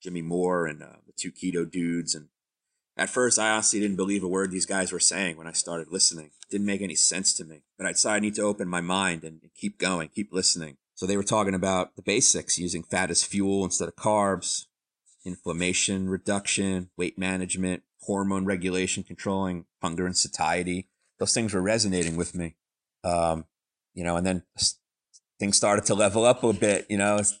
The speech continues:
things started getting into the whole, uh, physical fitness realm with the Keto Evangelist and the Ketogenic Athlete.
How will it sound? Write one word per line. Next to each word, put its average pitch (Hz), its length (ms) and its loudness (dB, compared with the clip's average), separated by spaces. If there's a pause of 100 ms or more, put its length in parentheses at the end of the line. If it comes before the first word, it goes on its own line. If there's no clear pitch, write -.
things 101 180 2
started 104 260 4
getting 101 220 4
into 101 200 0
the 101 100 0
whole, 101 280 4
uh, 95 300 4 (100)
physical 104 320 2
fitness 107 540 0
realm 90 380 0 (180)
with - 80 -20
the - 80 -16
Keto 104 180 0
Evangelist 98 800 2
and 82 160 -8
the - 40 -12
Ketogenic 95 540 2
Athlete. 98 540 2